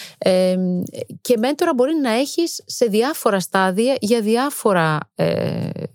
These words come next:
προβλήματα που θέλεις να λύσεις. Ε, εγώ δεν θα απέκλεια δηλαδή ότι θα μπορούσε να υπάρξει και τα δύο. Στο πρώτα βήματα για μένα το το mentoring είναι πιο ουσιαστικό από το coaching.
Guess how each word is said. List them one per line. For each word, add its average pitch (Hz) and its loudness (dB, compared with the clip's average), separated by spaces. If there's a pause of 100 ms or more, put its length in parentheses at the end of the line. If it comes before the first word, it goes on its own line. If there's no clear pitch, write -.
(120)
προβλήματα 175 2
που 147 -6
θέλεις 147 -2
να 143 0
λύσεις. 143 -2 (800)
Ε, 220 2 (800)
εγώ 226 2
δεν 302 0
θα 320 2
απέκλεια 170 2
δηλαδή 147 2
ότι 143 2
θα 160 0
μπορούσε 147 -2
να 147 0
υπάρξει 139 -4
και 151 -2
τα 151 0
δύο. 147 0 (100)
Στο - -4
πρώτα 247 0
βήματα 185 0
για 190 0
μένα 233 0
το 185 2 (280)
το 175 0
mentoring 214 0 (100)
είναι 220 0
πιο 220 -2
ουσιαστικό 156 -4
από 139 -6
το 151 -6
coaching. 147 -4